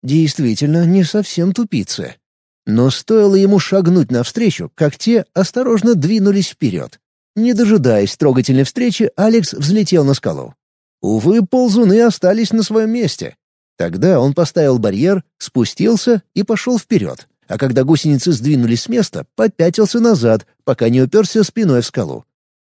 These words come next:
Монстры медленно приближались. Неожиданно один из противников рванул к человеку.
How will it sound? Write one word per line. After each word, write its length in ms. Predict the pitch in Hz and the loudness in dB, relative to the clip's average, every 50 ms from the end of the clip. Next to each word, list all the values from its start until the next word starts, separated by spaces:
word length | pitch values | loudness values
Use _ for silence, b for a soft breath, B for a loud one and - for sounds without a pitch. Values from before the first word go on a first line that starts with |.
| _ - | _ -8
Монстры 680 | 78 90 117 143 180 196 202 180 - - - 202 208 | -4 0 2 2 4 4 2 2 0 0 0 2 2
медленно 640 | 208 202 175 151 139 139 131 123 151 170 170 185 180 | 4 2 2 2 2 0 0 0 0 0 2 0 0
приближались. 840 | 143 170 175 165 180 190 175 127 98 69 60 62 65 - - - _ _ _ _ _ _ _ - | 0 -2 -2 -2 0 -2 -2 -2 -4 -6 -8 -10 -12 -14 -14 -18 _ _ _ _ _ _ _ -8
Неожиданно 720 | 113 117 127 139 139 131 107 104 180 185 131 120 117 127 | -4 -2 0 0 0 0 0 2 2 2 2 2 2 2
один 240 | 139 131 127 156 160 | 0 0 2 2 0
из 100 | 151 - | 0 0
противников 680 | - 165 160 - - 208 180 180 185 170 180 135 135 | -2 -2 -2 0 2 2 2 2 2 0 0 -2 -2
рванул 480 | 147 156 143 151 202 208 190 175 151 127 | -2 0 0 0 2 2 2 2 2 0
к 80 | - | -2
человеку. 580 | - - 170 175 156 131 98 82 - 73 62 | -2 0 0 2 0 0 -2 -6 -8 -12 -12